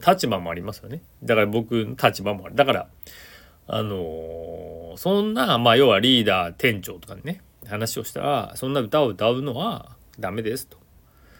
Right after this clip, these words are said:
え、もしくは店舗としては別にありだけど、その、なんていうんですか、その、えー、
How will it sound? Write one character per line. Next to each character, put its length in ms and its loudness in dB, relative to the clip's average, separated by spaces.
え、 100 -2
も 140 4
し 100 0
く 100 0
は 180 6
店 260 4
舗 160 -2
と 100 0
し 120 -6
て 80 -2
は 80 4
別 180 0
に 80 2
あ 100 2
り 80 2
だ 120 2
け 100 -4
ど、 360 2
そ 120 -10
の、 80 -6
な 140 0
ん 60 -4
て 80 -14
い 20 -14
う 0 -
ん 0 -
で 20 -
す 80 -18
か、 80 -16
そ 80 -16
の、 180 -16
え 580 -10
ー、 20 -20